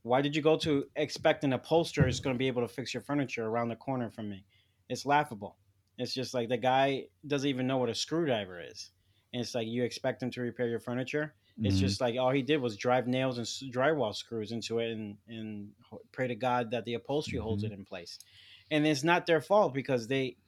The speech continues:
Speaker 2: That's the upholstery
Speaker 1: Yeah.
Speaker 2: by me does.
Speaker 1: That's what most
Speaker 2: <laughs>
Speaker 1: upholsterers do. And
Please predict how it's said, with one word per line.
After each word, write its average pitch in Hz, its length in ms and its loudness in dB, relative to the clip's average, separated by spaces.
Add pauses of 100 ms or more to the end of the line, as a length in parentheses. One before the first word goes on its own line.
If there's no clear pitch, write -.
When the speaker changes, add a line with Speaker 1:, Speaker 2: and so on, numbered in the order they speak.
(300)
Speaker 2:
That's 65 240 -10
the 82 80 -2
upholstery 87 380 -2
Speaker 1:
Yeah. 131 80 4
Speaker 2:
by 90 120 6
me 101 100 6
does. 87 300 0
Speaker 1:
That's 139 220 2
what 147 160 6
most 147 280 6
Speaker 2:
<laughs> - 20 0
Speaker 1:
upholsterers 139 580 0
do. 147 400 0
And 110 560 -4